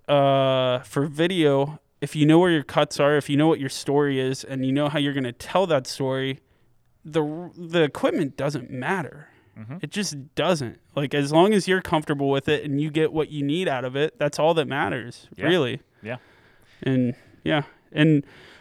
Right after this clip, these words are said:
Speaker 1: really, I think if I did try to shoot something like that, like a wedding or something like that on a phone, I would bring as much lighting as I possibly
Speaker 2: <laughs>
Speaker 1: could, just because that's the one thing that I would be so worried about is as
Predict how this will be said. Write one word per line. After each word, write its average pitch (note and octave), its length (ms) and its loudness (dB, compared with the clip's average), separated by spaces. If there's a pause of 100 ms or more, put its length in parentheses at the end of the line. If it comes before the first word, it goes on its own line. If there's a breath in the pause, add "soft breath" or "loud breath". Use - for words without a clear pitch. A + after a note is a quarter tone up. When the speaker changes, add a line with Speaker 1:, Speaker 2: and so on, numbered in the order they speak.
Speaker 1:
really, G3+ 360 6
I D#3+ 100 4
think F3+ 340 2
if E3 180 0
I D3 120 0
did D3+ 340 -2
try D3 180 -2
to D3+ 120 2
shoot C#3+ 380 -4
something C3+ 380 -2
like B2+ 220 -4
that, D3 200 4
like C#3 140 -4
a C3+ 80 -6
wedding C3 300 -2
or C#3+ 80 0
something C#3+ 320 -4
like D3 320 -2
that D#3 240 4
on D3 140 2
a C3+ 100 -2
phone, D#3+ 400 -2 (880 soft breath)
I D#3+ 100 2
would D#3 220 6
bring C#3+ 260 4
as C3 240 -8
much C#3 720 -2 (140)
lighting C#3 640 0
as B2 180 -12
I B2 100 -12 (140)
possibly D3+ 720 4
Speaker 2:
<laughs> F#3+ 80 6
Speaker 1:
could, D#3+ 420 2 (280)
just - 320 2
because E3+ 260 0
that's D#3 220 2
the D#3 140 4
one C#3+ 240 4
thing D3 180 2
that C#3 120 2
I C3 60 2
would C3 160 -4
be C3 140 -6
so C3+ 240 0
worried C3 300 -2
about D3 260 2
is C3 220 -2
as C#3+ 160 -2